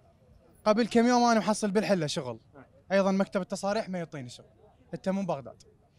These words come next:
Speaker 1: زين. ابن الحلة مشتغل؟
Speaker 2: لا.
Speaker 1: هم يقبلوه، يطلعوا له بغير درب.
Speaker 2: وين جاي تروح ال-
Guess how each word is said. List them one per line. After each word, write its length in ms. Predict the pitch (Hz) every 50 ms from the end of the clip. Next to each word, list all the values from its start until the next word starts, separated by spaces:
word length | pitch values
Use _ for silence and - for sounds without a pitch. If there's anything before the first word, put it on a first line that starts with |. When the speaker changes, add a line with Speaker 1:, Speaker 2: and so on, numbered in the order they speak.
| _ _ _ -
Speaker 1:
زين. 280 | 143 156 180 - - - _ _ _ _ _ _ _ _ _ _ - -
ابن 180 | 190 202 226
الحلة 300 | 220 190 - 254 254 214
مشتغل؟ 480 | 208 196 - - 254 240 254 254 262 240 - _ -
Speaker 2:
لا. 180 | 151 147 - - _ - -
Speaker 1:
هم 180 | 220 262 254
يقبلوه، 340 | 233 214 - 196 185 180 185
يطلعوا 300 | 180 - 220 214 208 226
له 80 | 220 214
بغير 220 | 190 190 208 190
درب. 140 | 156 156 -
Speaker 2:
وين 140 | 208 208 190
جاي 220 | 175 185 175 151
تروح 240 | - 151 139 135 131
ال- 320 | 135 127 127 - - -